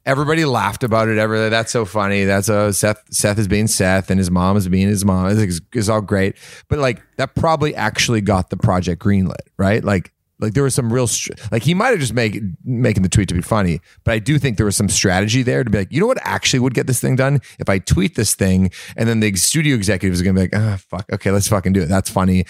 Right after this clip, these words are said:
Now there's attention around the project. Now there's a story around the project that we can talk about. So if I needed to get something done in a public way, I'd probably consult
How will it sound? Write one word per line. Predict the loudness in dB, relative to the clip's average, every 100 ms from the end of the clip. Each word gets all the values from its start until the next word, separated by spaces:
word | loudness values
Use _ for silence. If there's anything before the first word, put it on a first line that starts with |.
| -6 -2
Now | 0
there's | 0
attention | 0 0 0 0
around | 2 0
the | 0
project. | 0 0 2 0 -2 -8 -2
Now | 0
there's | 0 0
a |
story | -2 -2 0 2 0 0 -4 -6
around | -2 0 2
the |
project | 2 2 2 0 -2
that |
we | 0
can | 0
talk | 0 0 0
about. | -2 -2 -4 -14 -20 -20 -20
So | -8 -2 -2 -2 _ -8
if | -2
I | -2 -2
needed | 0 0 2 0 0
to | 0
get | 0 0
something | 0 2 2 0 -2 0 0 0 -2
done | 0 2 2 2
in | 0
a | 0
public | 0 0 0 0 0
way, | -2 0 0
I'd | -2 0
probably | 2 2 0
consult | -2 -2 -2 0 0 0 -2 -6